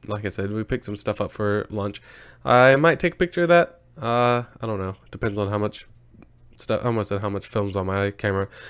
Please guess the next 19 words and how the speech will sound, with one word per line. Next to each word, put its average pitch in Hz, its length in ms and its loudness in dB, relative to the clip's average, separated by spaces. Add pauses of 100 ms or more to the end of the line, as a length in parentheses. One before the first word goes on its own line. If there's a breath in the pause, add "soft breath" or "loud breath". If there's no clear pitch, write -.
(140 loud breath)
but 127 120 4
how 160 80 10
much 151 240 4
stuff 139 360 2
is 120 80 -2
on 123 140 4
my, 120 340 6
how 135 160 -2
much 131 220 0
memory 123 260 2
is 104 80 0
on 113 100 2
my 107 140 2
camera. 107 420 0 (640 loud breath)
Um, 110 640 4 (1500 loud breath)
speaking 185 320 6
of 127 60 2
cameras, 165 500 4
tomorrow, 127 760 4